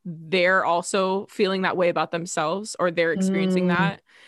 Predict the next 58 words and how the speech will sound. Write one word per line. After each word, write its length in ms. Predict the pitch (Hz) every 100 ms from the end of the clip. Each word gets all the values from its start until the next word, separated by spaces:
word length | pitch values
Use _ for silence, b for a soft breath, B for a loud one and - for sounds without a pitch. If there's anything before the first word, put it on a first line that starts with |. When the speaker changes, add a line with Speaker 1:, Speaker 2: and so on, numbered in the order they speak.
| B B
Speaker 1:
Like, 220 | 190 175 -
I 120 | 202
know 100 | 214
for 140 | 208
myself, 420 | 190 185 208 196 175
like, 140 | 165
I 80 | 175
used 280 | 185 196 -
to 60 |
be 520 | 170 180 170 170 196 -
extremely 680 | 196 - - 233 233 240 214
judgmental 580 | 185 175 170 165 185 165
of 80 | 151
people, 320 | 165 - -
especially 540 | 208 - 226 226 262 240
if 100 | 226
it 100 | 185
was, 160 | 190
like, 160 | 196 170
something 360 | - 185 190 165
embarrassing. 460 | 151 147 175 170
Speaker 2:
Mm. 40 | 175
Speaker 1:
Like, 140 | -
I 100 | 175
would 160 | 196 208
get 140 | 185
secondhand 480 | 196 190 190 190 170
embarrassment 460 | 165 165 170 185
and 80 | 151
be 40 | 151
like, 120 | 151
"Oh 80 | 165
my 80 | 165
God, 180 | 156
this 160 | 156 185
is 140 | 165
horrible. 400 | - 202 190 170
That's 240 | 165 165 -
terrible," 260 | 175 160
whatever. 320 | 160 156 147 - B B
Even 220 | 269 349 392
if 120 | 370
it 80 | 277
was, 120 | 262
like, 120 | 226
a, 280 | 214 - 214
a 40 |
little 180 | 214 214
kid, 240 | 247 180
say 160 | 202 208
it 80 | 196
like 120 | 196
a 40 |
talent 320 | 180 190 190 185
show, 220 | 165 156
and 180 | 175 175
they're, 140 | 185
like, 320 | 180 165 -